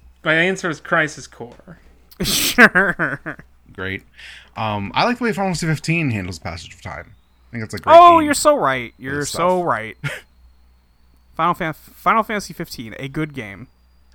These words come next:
Speaker 3: I could not think of a sing-, like, this is such a frequent thing in books that I couldn't even find,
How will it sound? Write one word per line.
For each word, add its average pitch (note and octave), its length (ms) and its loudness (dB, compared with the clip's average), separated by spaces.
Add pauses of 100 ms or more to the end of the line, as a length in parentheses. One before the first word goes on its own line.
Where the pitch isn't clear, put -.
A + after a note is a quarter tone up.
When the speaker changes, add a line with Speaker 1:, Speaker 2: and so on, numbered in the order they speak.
Speaker 3:
I F3+ 100 0
could G3+ 160 -8
not G#3+ 220 -4
think F#3 180 -4
of F3+ 80 -4
a D3 80 0
sing-, F3 400 -4 (260)
like, D#3 280 -2 (280)
this G3+ 200 -4
is A3+ 120 0
such G#3+ 200 -2
a F3 80 -4
frequent E3+ 460 -6
thing C#3+ 140 -2
in A2+ 140 0
books C3 360 -4
that A2 120 -6
I G2+ 100 -4
couldn't B2 260 -4
even G#2+ 220 -2
find, G#2+ 400 -6